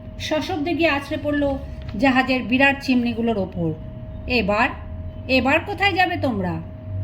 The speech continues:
আমরা মরব ক্ষতি নেই, তা বলে তোমাদেরও ছেড়ে দেব না।" এবার কাজ হলো। প্রায় সঙ্গে সঙ্গে অতিকায় Prince of ওয়েলস জাহাজটা দুলে উঠল প্রচণ্ড একটা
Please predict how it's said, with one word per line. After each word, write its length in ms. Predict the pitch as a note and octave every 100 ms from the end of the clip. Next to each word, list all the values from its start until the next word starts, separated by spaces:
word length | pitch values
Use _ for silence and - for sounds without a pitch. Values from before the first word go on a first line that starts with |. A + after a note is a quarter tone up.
| -
আমরা 440 | B3+ A3+ G3+ A3
মরব 320 | C4+ E4 D#4 E4+
ক্ষতি 300 | E4 E4 D4+
নেই, 280 | G#3+ E3+ E3+ - - - - -
তা 140 | A#3+
বলে 240 | F#3+ G3 G#3
তোমাদেরও 520 | G#3+ G#3 G#3+ A#3 D#4+
ছেড়ে 260 | D#4+ E4+ B3+
দেব 220 | G3 F3
না।" 240 | E3+ D#3+ - - - - - - B3
এবার 240 | C4 D#4
কাজ 280 | D4+ D#4+ D#4
হলো। 340 | E4+ A3 D#3 - - - -
প্রায় 180 | C4 B3
সঙ্গে 320 | C#4 D4 D4
সঙ্গে 260 | D#4+ E4 E4
অতিকায় 440 | D4 C#4+ E4+ E4+ F4
Prince 240 | D#4+ E4 E4+
of 220 | E4 C4+
ওয়েলস 300 | D4 F4+ -
জাহাজটা 380 | C#4+ D4+ D#4+ E4
দুলে 320 | A3+ C#4+ D#4+
উঠল 220 | E4 F#4
প্রচণ্ড 400 | - - F4+ G4
একটা 360 | F#4+ F#4 F4